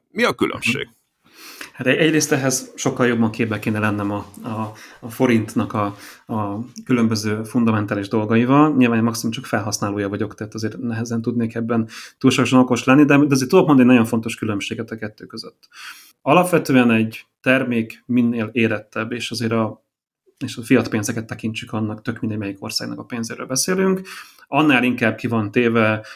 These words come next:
Speaker 2: a, az intézményi szereplőknek a kontrolljának. Ez, ez, ez eldönthető ilyen szempontból. Viszont a bitcoin kapcsán igazából idén januárig elég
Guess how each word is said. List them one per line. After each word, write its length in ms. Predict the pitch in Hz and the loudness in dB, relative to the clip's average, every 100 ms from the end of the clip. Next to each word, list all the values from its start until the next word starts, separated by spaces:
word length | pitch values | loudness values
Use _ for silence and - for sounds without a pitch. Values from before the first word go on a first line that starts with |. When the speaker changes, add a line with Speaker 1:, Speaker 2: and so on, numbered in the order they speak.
| - | -14
Speaker 2:
a, 100 | 120 110 104 101 _ | -6 -4 -4 -6 _
az 100 | - | 0
intézményi 500 | 131 120 120 104 104 | 4 6 4 0 -2
szereplőknek 560 | 98 117 110 110 104 113 | 0 2 2 0 -6 -10
a 60 | 113 | -8
kontrolljának. 840 | 117 104 - 104 101 104 113 - | -4 -4 -2 -2 0 -2 -4 -8
Ez, 200 | - - 233 | -12 -10 -6
ez, 160 | 180 | -4
ez 180 | 254 170 | -4 -4
eldönthető 640 | 175 139 117 113 113 110 | 0 2 2 0 -4 -6
ilyen 140 | 110 110 | -6 -2
szempontból. 640 | - 110 113 120 - - _ - - - | -4 -4 -8 -12 -12 -18 _ -20 -12 -4
Viszont 240 | 135 131 | -2 0
a 60 | 117 | 2
bitcoin 400 | 165 - 202 175 | 0 2 2 2
kapcsán 560 | 151 - 160 156 - | 0 0 2 0 -2
igazából 560 | - 147 143 139 135 131 | 0 2 4 2 2 2
idén 520 | 147 135 127 113 110 - | 2 4 6 4 0 -4
januárig 800 | 117 113 117 139 170 185 190 185 - _ | -2 0 2 2 2 0 -2 -4 -12 _
elég 520 | - 185 156 - - | 0 4 4 2 -4